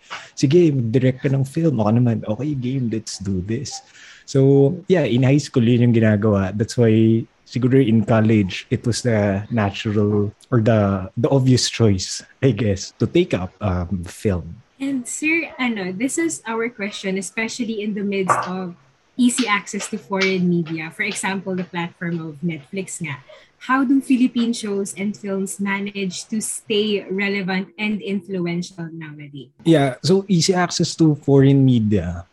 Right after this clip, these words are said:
Speaker 1: kasi, or any form of media in general, is, uh, the nature of new media.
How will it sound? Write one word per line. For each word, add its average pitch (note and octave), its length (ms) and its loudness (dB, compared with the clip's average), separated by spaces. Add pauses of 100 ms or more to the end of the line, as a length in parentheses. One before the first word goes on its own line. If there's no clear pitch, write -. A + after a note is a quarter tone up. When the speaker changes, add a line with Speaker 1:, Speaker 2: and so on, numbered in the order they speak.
Speaker 1:
kasi, A#2+ 240 2
or B2 320 2
any C#3 320 6
form F#3 400 2
of - 80 -6
media G#2+ 400 2
in A2 160 4
general, G2+ 640 2
is, C3+ 340 2 (640)
uh, A2 320 4
the A2+ 160 4
nature C3 720 4
of - 240 -2
new A2 160 4
media. F#2+ 720 2